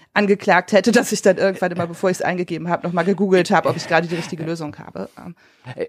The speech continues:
Speaker 2: ähm, ja, ja, da, also da waren, da waren einige, äh, waren da schon so, gerade die früheren, ähm, oder die, auch die mittleren von der, gibt ja mittlerweile
Speaker 1: Mhm.
Speaker 2: eine ganze Reihe von denen. Ähm, ich weiß aber total, was du meinst, weil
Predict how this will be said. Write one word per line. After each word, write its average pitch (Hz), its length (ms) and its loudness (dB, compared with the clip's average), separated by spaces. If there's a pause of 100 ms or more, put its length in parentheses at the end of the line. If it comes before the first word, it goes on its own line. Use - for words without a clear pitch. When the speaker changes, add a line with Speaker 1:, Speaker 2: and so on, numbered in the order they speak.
(140)
Speaker 2:
ähm, 123 140 -2
ja, 160 200 4
ja, 151 160 4
da, 120 120 2
also 120 200 2
da 117 160 2
waren, 131 280 2
da 120 120 0
waren 120 140 2
einige, 123 680 2
äh, 117 260 0
waren 113 260 0
da 113 100 0
schon 131 260 -6
so, 147 140 -4
gerade 110 280 0
die 110 120 -4
früheren, 165 760 2 (460)
ähm, 127 600 2 (120)
oder 117 160 2
die, 120 120 -2
auch - 120 -2
die 120 100 -2
mittleren 156 440 0
von 139 180 -2
der, 127 440 2
gibt - 160 -12
ja 117 60 0
mittlerweile 107 320 0
Speaker 1:
Mhm. 104 40 -4
Speaker 2:
eine 98 60 -8
ganze 104 280 -4
Reihe 127 300 0
von 127 260 -8
denen. 131 240 -2 (500)
Ähm, 117 460 2 (840)
ich 156 120 4
weiß 180 180 2
aber 143 100 2
total, 131 320 0
was 113 120 -2
du 117 80 -8
meinst, 107 400 0
weil 120 220 2